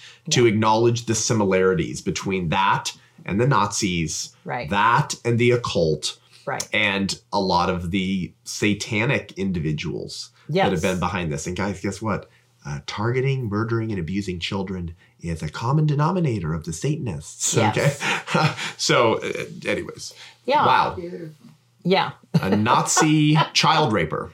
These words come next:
Speaker 1: sending his
Speaker 2: Yes.
Speaker 1: data to Alfred
Speaker 2: Yes.
Speaker 1: Kinsey.
Speaker 2: And he becomes the authority on normal human sexuality.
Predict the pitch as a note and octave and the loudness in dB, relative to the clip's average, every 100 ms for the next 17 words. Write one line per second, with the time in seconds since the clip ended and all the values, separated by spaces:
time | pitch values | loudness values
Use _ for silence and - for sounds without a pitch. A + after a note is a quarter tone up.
0 | - - A2+ A#2 - - G#2 G2+ F#2+ F2 | -10 -2 2 4 6 4 4 4 2 2
1 | - F2 - C4 G#3 D#3+ - - G#3+ G#3+ | 0 2 2 2 2 0 -6 -2 0 2
2 | A3 D4+ G4 E4+ - B3+ A#3 A3 G3 G#3+ | 0 0 2 2 0 0 0 -2 2 2
3 | G3+ - C4+ D#4 D4 G3 D#3+ E3 F3 F#3 | 2 -2 -2 0 2 2 2 0 -2 0
4 | G3+ G3 F#3+ G3 G3 A3+ A#3+ G3+ F#3 E3+ | 0 0 0 0 -2 -6 -6 -2 -2 -2
5 | F#3 - F3+ F3+ - A#3+ D#4 G3 D3+ - | -6 -4 -4 -4 -4 -2 -2 -2 -4 -8